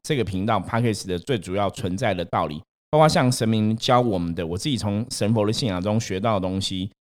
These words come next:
我们也会利用这个 Podcast 的意义来跟大家分享吼。所以也谢谢大家对圣元的厚爱，对圣真门的支持吼。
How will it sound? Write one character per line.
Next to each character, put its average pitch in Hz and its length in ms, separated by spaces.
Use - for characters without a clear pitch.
我 104 60
们 110 80
也 117 80
会 131 140
利 147 80
用 127 160
这 120 100
个 113 80
Podcast 113 360
的 90 160
意 113 180
义 113 60
来 92 120
跟 101 160
大 101 80
家 98 140
分 98 300
享 69 260
吼。 65 160
所 131 140
以 131 80
也 101 120
谢 147 180
谢 131 140
大 117 200
家 104 360
对 104 260
圣 123 260
元 92 180
的 90 140
厚 131 240
爱， 104 180
对 104 200
圣 107 240
真 104 100
门 92 140
的 87 120
支 104 300
持 90 220
吼。 78 200